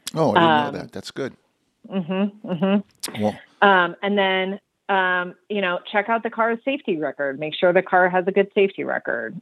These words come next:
Speaker 2: Um, you can also, like, uh, there's, there's so many different things you can check for insurance companies. You can check on their financial health rating. You can check on,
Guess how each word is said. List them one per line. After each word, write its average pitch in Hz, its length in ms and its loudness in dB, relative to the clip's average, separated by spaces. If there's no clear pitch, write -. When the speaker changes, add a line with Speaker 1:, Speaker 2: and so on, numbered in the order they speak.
Speaker 2:
Um, 135 480 2
you 156 160 2
can 165 160 0
also, 151 520 6
like, 127 360 0
uh, 165 180 4
there's, 180 180 4
there's 190 200 4
so 208 60 0
many 180 180 -2
different 156 300 -6
things 151 180 -6
you 143 100 -4
can 151 100 -8
check 143 180 -2
for 131 140 -2
insurance - 480 -2
companies. 131 340 0
You - 80 -4
can - 140 -6
check - 240 2
on 143 100 2
their 151 300 4
financial 190 420 2
health 175 360 2
rating. 131 360 -4
You 131 100 -12
can 135 140 -8
check - 300 -6
on, 143 280 -6